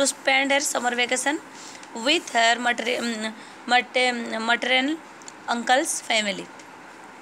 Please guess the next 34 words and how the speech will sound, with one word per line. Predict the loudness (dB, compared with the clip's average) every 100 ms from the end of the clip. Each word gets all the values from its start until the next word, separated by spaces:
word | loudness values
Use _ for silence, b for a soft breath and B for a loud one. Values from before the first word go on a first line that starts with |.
| -16 -2
अब | 0
सब | 2 2 4 2 0 B B B -2
टीचर | 2 2 2
जब | 2 0
पूछे | -2 -2 -2
कि | 2
आप | 4 4
समर | 4 2 2
वेकेशन | 2 0 2 2
में | 2
कहाँ | 2 2
कहाँ | 4 2
गए | 2 0
थे, | 0 -2
सब | 2 2
अपने | 4 2
अपने | 0 0
बता | 2 2
दिए | 2 0 -2
कि | -2
कोई | 2 2 2 0
खुद | -4 -4
के | 2 4 2 B B B 4
कार | 4 4
से | 2
गए | 4 2
थे, | 2 0
कोई, | 0 0 0 -2
अ, | -6 -12 -18 B -8 0 2 2 2 0 -2 0
एरोप्लेन | 2 2 4 4 2
से | 0
गए | 2 4
थे, | 4
कोई | 4 4 4